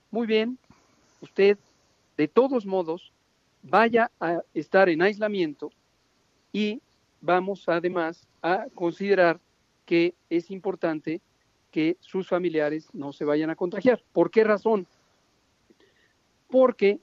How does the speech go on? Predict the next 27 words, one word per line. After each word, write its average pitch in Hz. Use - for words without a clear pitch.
para 170
fines 240
del 175
control 170
epidemiológico 190
es 220
importante 175
que 160
no 220
se 226
asuma 202
la 139
negatividad 135
de 185
la 180
prueba 165
como 196
una 190
constancia 175
o 151
certificado 160
de 175
ausencia 175
de 180
la 180
infección, 180
porque 214